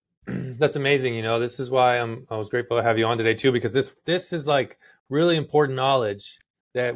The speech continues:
I hope to, to translate into wisdom through action myself. 'Cause a lot of people, you know, people just, there's so many people that struggle with finances in one way or another, of course, you know, and it's like,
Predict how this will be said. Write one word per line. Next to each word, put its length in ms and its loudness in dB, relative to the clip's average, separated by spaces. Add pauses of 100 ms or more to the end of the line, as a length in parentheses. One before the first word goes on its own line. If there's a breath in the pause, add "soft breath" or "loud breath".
(160)
I 160 6
hope 260 2
to, 120 -10
to 260 -14
translate 580 0
into 220 -6
wisdom 580 -2 (220)
through 160 -4
action 420 0
myself. 540 -2 (400 soft breath)
'Cause 100 -2
a 40 0
lot 140 2
of 60 0
people, 340 0
you 100 -2
know, 280 0 (540)
people 380 -2
just, 260 -4 (280)
there's 180 2
so 120 4
many 160 6
people 480 -2 (560)
that 80 -8
struggle 680 0 (840 soft breath)
with 160 2
finances 480 6
in 80 0
one 180 0
way 140 4
or 120 2
another, 360 2
of 100 -4
course, 520 -2
you 80 0
know, 240 4
and 80 0
it's 120 -4
like, 200 4